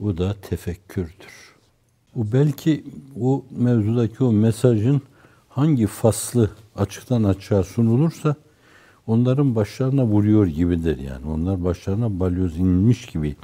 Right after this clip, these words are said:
algılarlar onu. Bir de o mesele bildiğiniz gibi, sizin çok daha iyi bildiğiniz gibi, o meselenin esas tebliğin açık,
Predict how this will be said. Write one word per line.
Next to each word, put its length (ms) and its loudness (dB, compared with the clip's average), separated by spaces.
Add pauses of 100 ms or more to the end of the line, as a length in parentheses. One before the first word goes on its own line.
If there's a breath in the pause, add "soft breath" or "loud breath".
(320 loud breath)
algılarlar 720 -6
onu. 300 -14 (760 soft breath)
Bir 180 0
de 40 0
o 140 2
mesele 540 2
bildiğiniz 520 2
gibi, 240 -4
sizin 280 -4
çok 340 -8
daha 120 0
iyi 140 -4
bildiğiniz 520 -6
gibi, 280 -6 (800 soft breath)
o 100 -4
meselenin 720 2
esas 580 -4
tebliğin 640 2 (520 loud breath)
açık, 580 -6